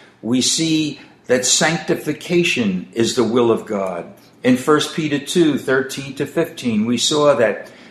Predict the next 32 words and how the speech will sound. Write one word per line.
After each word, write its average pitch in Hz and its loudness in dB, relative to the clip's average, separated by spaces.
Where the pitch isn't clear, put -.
we 127 2
are 120 4
to 120 -6
be 143 -2
submissive 131 0
and 113 2
obey 123 2
authorities 139 0
in 123 -2
the 131 2
land 127 -2
because 120 -4
that 139 -2
is 151 2
the 120 0
will 113 2
of 95 -4
God. 92 -4
And 101 0
I - 2
remember 123 2
you 131 0
read 131 4
out 131 4
of 120 2
First - -2
Peter 135 -2
four 139 -2
nineteen, 135 -4
Junie, 101 -4
about 131 2
suffering. 104 0